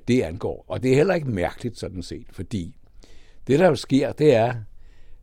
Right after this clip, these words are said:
under behandlingen, at man mister appetitten, så spiser man mindre. Når man så spiser mindre, så tager man sig i vægt. Så falder ens energiomsætningshastighed. Og, og,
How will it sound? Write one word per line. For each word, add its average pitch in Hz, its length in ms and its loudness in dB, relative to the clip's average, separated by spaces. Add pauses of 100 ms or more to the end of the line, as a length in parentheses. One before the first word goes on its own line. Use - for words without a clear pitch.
under 101 200 -2
behandlingen, 113 520 -2
at 85 80 -6
man 82 120 -4
mister 117 320 2
appetitten, 156 520 -2
så 120 140 -12
spiser 98 300 -4
man 64 180 -8
mindre. 170 500 0
Når 113 120 -10
man 101 80 -6
så 143 100 -12
spiser 98 320 -8
mindre, 120 340 -4
så - 120 -10
tager 98 240 -2
man 104 120 -4
sig 60 180 -10
i 60 80 -12
vægt. 120 320 -6 (520)
Så - 320 4
falder 135 420 0
ens 120 380 -2
energiomsætningshastighed. 87 1300 -6 (1400)
Og, 90 360 -2
og, 107 320 -6